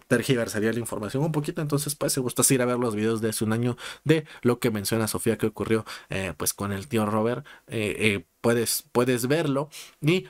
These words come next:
pues nada, ya me irás dejando tu opinión en los comentarios. Sí veo bastante denso todo este asunto. Sí veo,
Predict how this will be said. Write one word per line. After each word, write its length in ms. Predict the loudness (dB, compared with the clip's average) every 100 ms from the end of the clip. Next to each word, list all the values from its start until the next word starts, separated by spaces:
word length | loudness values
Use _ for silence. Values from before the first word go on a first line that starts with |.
| 0
pues 240 | 0 0 -4 2
nada, 220 | 4 4
ya 140 | 2
me 100 | 2
irás 200 | 0 0
dejando 380 | 0 0 -2 -2
tu 200 | 0 0
opinión 420 | 2 0 -2 -2 0
en 260 | 2 2
los 180 | 2 0
comentarios. 720 | -2 -2 -2 0 2 0 -2 -4
Sí 320 | 0 2 2
veo 240 | 2 0
bastante 500 | -2 -4 -2 0 0
denso 320 | 0 0 -2 -4
todo 340 | -2 0 2
este 220 | -2 -4
asunto. 420 | -8 -8 -6 -4 -4
Sí 200 | -2 0
veo, 260 | 0 -2